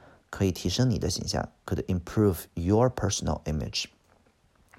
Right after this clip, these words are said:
下一个单词叫做 “immigrate，migrate” 的意思叫做迁徙地方，动物 “migrate”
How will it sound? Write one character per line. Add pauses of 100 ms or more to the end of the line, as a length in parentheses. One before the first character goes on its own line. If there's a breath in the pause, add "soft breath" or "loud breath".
(300)
下
一
个
单
词
叫
做
“immigrate，migrate”
的
意
思
叫
做
迁
徙
地
方， (640 loud breath)
动
物
“migrate”